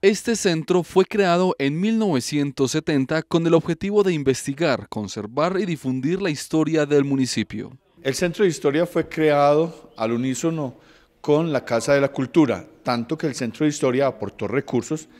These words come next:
Speaker 2: para la creación de esta casa. As-, igualmente,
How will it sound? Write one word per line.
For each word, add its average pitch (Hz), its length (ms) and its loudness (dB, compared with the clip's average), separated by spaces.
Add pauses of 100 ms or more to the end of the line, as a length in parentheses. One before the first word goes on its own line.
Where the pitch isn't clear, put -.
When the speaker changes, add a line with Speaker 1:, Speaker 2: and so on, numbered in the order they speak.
(220)
Speaker 2:
para 95 160 -6
la 90 160 -6
creación 110 680 -4 (240)
de 104 260 0
esta 113 320 -4
casa. 170 400 4 (720)
As-, 135 300 -2
igualmente, 160 920 -2